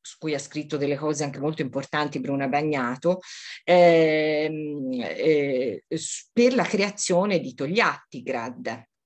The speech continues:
per, eh, diciamo, eh, la produzione di macchine per la prima volta utilitarie in Unione Sovietica, e i protagonisti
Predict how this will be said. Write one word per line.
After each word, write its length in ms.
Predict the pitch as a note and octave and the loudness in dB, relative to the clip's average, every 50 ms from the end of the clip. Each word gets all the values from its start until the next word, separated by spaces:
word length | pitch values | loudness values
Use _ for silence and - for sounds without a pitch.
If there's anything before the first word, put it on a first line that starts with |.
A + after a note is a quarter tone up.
| _ | _
per, 760 | - E3+ D#3+ E3+ F3 G3 F#3+ E3+ E3 F#3 G#3+ G#3+ G#3+ G#3 - - | 0 4 4 6 6 4 4 0 -2 0 0 2 2 0 -2 -2
eh, 600 | - - D#3 D3+ D3 D3 C#3+ C#3+ C3+ B2+ B2 G2+ A#2+ | -2 0 2 4 4 4 2 2 0 -2 -4 -6 -8
diciamo, 560 | B2+ B2 C3 - - D#3 F3 F#3 F3+ E3+ - - - - - - - - _ | -10 -8 -8 -6 -2 0 2 4 4 2 2 0 -10 -18 -18 -18 -20 -12 _
eh, 720 | - E3 D#3+ D#3 D3+ D3 D3 D3 D3 C#3+ C#3+ C#3+ C#3+ C#3 - | 2 4 6 6 6 6 4 2 2 0 0 0 0 0 -2
la 160 | D3 D#3 D3+ | -2 -4 -4
produzione 1040 | D3+ - E3 D#3+ E3 D#3+ D#3+ - - - - - C4+ G#3 E3+ D3 C3+ B2+ A#2+ - _ _ | -2 -2 -2 0 0 -4 -6 -6 -10 -6 -2 0 0 0 0 -2 -4 -6 -8 -10 _ _
di 200 | B2+ C3 D3 D3 | -14 -10 -4 -2
macchine 680 | C#3+ C#3+ C#3+ C#3 B2 - _ - - - C#3+ C#3 C#3 C#3 | -2 0 0 -2 -4 -6 _ -14 -8 -4 -2 -2 -2 -2
per 140 | - C#3 | -2 -2
la 120 | C#3+ C#3+ C#3+ | -2 -2 -2
prima 260 | - D3+ D3+ D3+ D3 | -2 -2 0 0 2
volta 560 | D3 F3+ F#3 F3+ E3+ D3 C3+ - - C#3+ - - | 4 6 6 6 6 4 2 -4 -4 -4 -4 -2
utilitarie 1040 | F#3 D#3+ E3 D#3+ - F3+ E3 E3+ F3 F3 - D3+ C3 C3 C3 B2+ B2+ C#3+ C#3+ C3+ - | -4 -4 -4 -4 -4 -4 -2 -2 -4 -2 -2 -4 -2 -2 -2 -2 -2 -2 -4 -4 -2
in 180 | - F3+ F3 F3+ | -2 0 0 0
Unione 380 | E3 D#3+ D3+ C#3+ C3+ C3 C3+ | 0 0 -2 -4 -4 -6 -6
Sovietica, 800 | B2+ - - B2+ B2 B2+ B2+ A2+ - G2+ - - - - C#3+ - | -8 -8 -8 -8 -6 -6 -6 -6 -8 -10 -12 -10 -4 -4 -4 0
e 100 | - F3 | 2 2
i 80 | F#3+ F3+ | 2 2
protagonisti 920 | F#3 F3+ G3 G3 A#3+ B3 - F4+ D4 F3+ D#3+ F3 F3 - - - C4+ C#4 | 2 -2 0 2 2 0 2 2 0 2 2 2 -2 -2 -4 -6 -6 -6